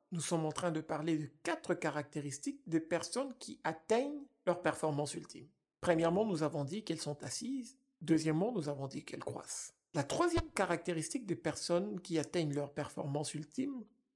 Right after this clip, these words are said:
c'est qu'elles sont reconnaissantes. Si la première attitude a trait au fondement, la deuxième attitude ou caractéristique a trait au potentiel, cette troisième caractéristique a trait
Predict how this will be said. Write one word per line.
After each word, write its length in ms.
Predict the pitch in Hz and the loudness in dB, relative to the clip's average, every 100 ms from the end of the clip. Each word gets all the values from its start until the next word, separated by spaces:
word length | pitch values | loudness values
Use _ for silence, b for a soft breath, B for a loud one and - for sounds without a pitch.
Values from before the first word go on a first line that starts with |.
| _ _ _ _ _ | _ _ _ _ _
c'est 180 | - 202 | -2 0
qu'elles 200 | 196 160 | 2 0
sont 340 | - 190 208 - _ _ _ _ _ _ | 0 0 -2 -6 _ _ _ _ _ _
reconnaissantes. 680 | - 151 151 131 127 - - _ _ _ _ | -6 -4 -4 -4 -6 -8 -12 _ _ _ _
Si 160 | - 294 | 0 4
la 140 | 294 | 4
première 500 | 214 - 480 480 339 | 2 0 2 2 4
attitude 540 | 180 - 160 - 165 - _ _ _ _ | 2 0 -6 -6 -8 -10 _ _ _ _
a 100 | - | 2
trait 460 | - - 220 170 - _ - | 2 0 -2 -2 -6 _ -4
au 80 | 165 | -4
fondement, 600 | - 147 135 151 285 - | -2 -4 -2 -4 -4 -4
la 100 | 151 | -4
deuxième 420 | 127 202 240 226 185 | 2 2 2 2 0
attitude 520 | 165 139 - - - _ - | -2 -6 -6 -8 -10 _ -10
ou 80 | - | -2
caractéristique 920 | - 165 175 175 156 143 - 151 - | 0 2 0 0 -6 -6 -8 -8 -6
a 60 | 143 | -4
trait 180 | - | -2
au 120 | 147 131 | -2 -2
potentiel, 760 | - 160 151 - 190 240 240 - _ - | -4 -2 -2 -2 0 0 -2 -6 _ 0
cette 220 | - 170 | 2 2
troisième 420 | - 269 262 180 | 2 2 4 0
caractéristique 920 | 160 135 151 - 147 135 - - 247 - _ _ | 0 -2 -2 -6 -6 -4 -6 -6 -6 -8 _ _
a 100 | 156 | -6
trait 460 | - - 208 254 | -4 0 2 0